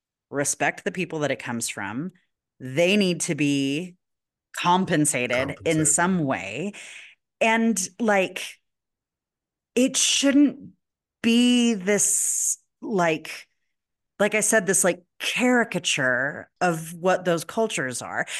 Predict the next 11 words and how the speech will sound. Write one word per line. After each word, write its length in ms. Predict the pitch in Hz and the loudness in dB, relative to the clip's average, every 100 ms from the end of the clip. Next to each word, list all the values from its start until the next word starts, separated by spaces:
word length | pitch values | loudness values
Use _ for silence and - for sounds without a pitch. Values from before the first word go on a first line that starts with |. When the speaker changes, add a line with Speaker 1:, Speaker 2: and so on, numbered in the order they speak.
| - | -2
Speaker 1:
It's, 280 | 320 349 - - _ | 0 0 -2 -4 _
I 80 | 302 | 2
mean, 240 | 311 330 311 - | 6 6 4 4
imagine 1160 | 277 262 262 302 330 330 226 208 175 180 190 190 | 6 8 8 8 6 4 2 2 2 2 -2 -2
if 640 | 156 143 156 - - - - _ _ _ _ _ _ - | 2 2 2 -2 -10 -12 -18 _ _ _ _ _ _ -2
we 140 | 208 | 2
were 140 | 208 202 | 4 2
talking 460 | - 185 180 190 | 2 -2 0 -2
about 400 | 185 165 156 147 | 0 2 0 -2
Jack 380 | 143 160 151 - | -2 0 0 -2
Daniels 760 | 156 143 131 98 113 208 208 | 0 2 2 0 -6 -4 -4